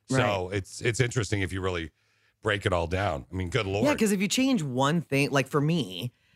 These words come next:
Speaker 2: uh, not for you guys, but just for myself, if I change one thing, oh my gosh, my life would have been so different in so many ways.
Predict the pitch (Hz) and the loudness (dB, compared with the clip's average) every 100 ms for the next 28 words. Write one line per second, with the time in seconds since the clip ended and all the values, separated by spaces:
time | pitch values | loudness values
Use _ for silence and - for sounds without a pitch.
0 | _ - 139 120 123 - 143 127 120 110 | _ 0 2 4 2 0 0 0 0 -2
1 | 85 104 - 127 - 151 - 143 113 - | -2 -4 0 0 2 0 2 0 2 2
2 | 156 104 123 139 202 156 113 113 143 151 | 2 2 2 2 2 0 0 2 2 2
3 | 165 113 98 - _ _ - 160 92 123 | 0 0 -2 -10 _ _ -4 -2 -2 0
4 | 117 - 135 131 127 131 117 110 - - | 0 2 2 2 2 0 -2 0 0 2
5 | - 147 147 151 151 151 143 131 147 - | 2 4 4 4 4 4 2 0 -4 0
6 | 139 98 90 - 139 139 - 156 160 156 | -2 -2 -4 -10 -4 0 2 2 2 0
7 | 147 127 131 185 135 85 85 | -2 0 2 2 -2 -4 -6